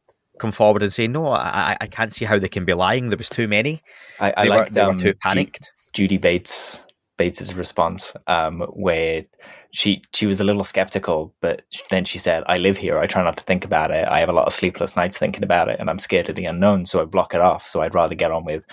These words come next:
Speaker 2: school. I believe the kids, but if I think about it too much, I'll lose sleep again."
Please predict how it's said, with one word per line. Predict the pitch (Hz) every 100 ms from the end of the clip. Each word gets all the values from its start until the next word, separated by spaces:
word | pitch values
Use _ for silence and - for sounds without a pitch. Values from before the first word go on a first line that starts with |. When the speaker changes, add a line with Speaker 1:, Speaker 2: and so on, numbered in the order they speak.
| -
Speaker 2:
school. | - - 113 98 85 -
I | 87
believe | 90 95 95
the |
kids, | 85 85 85 - -
but | 78 - _ -
if | 98
I | 92
think | 87 90
about | 85
it | -
too | - 95
much, | 87 87
I'll | 87 80 95 - -
lose | 90 80
sleep | - 110 -
again." | 92 90